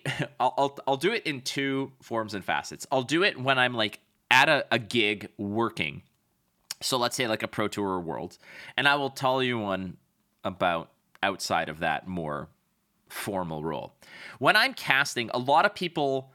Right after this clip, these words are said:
the misconception I get a lot, um, that a lot of people think is that we are, we have a lot more agency, we have a lot more decision-making power, and we have a lot more,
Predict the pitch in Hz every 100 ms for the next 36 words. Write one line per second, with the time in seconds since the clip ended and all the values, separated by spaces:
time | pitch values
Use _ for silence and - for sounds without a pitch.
0 | _ - 127 143 - 196 165 151 147 123
1 | - 107 117 101 98 - 113 92 85 117
2 | - _ _ _ _ _ - 104 95 87
3 | 85 76 - _ _ 110 110 - 117 117
4 | 139 175 151 117 117 117 104 101 - _
5 | _ _ _ _ _ _ _ _ _ _
6 | - 107 139 156 - 123 120 120 117 -
7 | _ _ - 135 131 131 127 113 117 131
8 | 123 120 - 120 143 170 175 - 196 190
9 | 151 127 123 117 120 127 127 123 113 113
10 | - 131 160 143 143 143 135 131 127 139
11 | 127 120 117 113 110 120 - 117 113 107
12 | 104